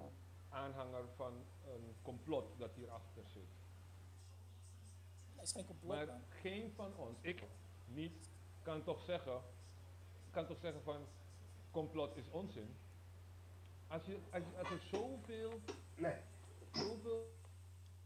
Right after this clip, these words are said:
Speaker 1: feiten zijn, zo,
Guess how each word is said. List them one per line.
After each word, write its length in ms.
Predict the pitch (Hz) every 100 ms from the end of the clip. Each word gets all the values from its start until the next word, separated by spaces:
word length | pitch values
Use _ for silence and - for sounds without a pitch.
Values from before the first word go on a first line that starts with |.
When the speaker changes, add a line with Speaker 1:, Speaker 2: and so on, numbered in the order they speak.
| - - - - - - - - - - - - - - 220 214 - - - - - - - - - - - - - -
Speaker 1:
feiten 400 | 185 208 233 220
zijn, 280 | 175 147 127
zo, 160 | 110